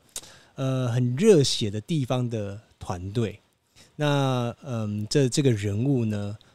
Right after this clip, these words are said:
从他非常年轻的时候，应该说幼小的时候啦，<laughs> 非常小的时候就跟着爸爸一起在做社区的工作，在抢救家乡的这一些，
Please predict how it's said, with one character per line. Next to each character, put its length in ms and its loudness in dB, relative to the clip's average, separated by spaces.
从 520 0
他 520 -2
非 120 2
常 460 -2
年 260 2
轻 220 2
的 80 0
时 80 0
候， 40 2
应 40 2
该 100 2
说 260 2
幼 280 6
小 300 -2
的 100 -2
时 180 -2
候 200 -2
啦， 240 -10
<laughs> 320 -20
非 100 6
常 220 4
小 400 2
的 100 2
时 120 4
候 80 8
就 100 4
跟 180 4
着 120 2
爸 200 0
爸 240 -6
一 120 0
起 100 2
在 200 0
做 200 0
社 320 2
区 300 -2
的 80 -2
工 260 -4
作， 220 -8
在 160 0
抢 320 0
救 240 8
家 240 4
乡 240 2
的 140 4
这 100 2
一 120 4
些， 340 0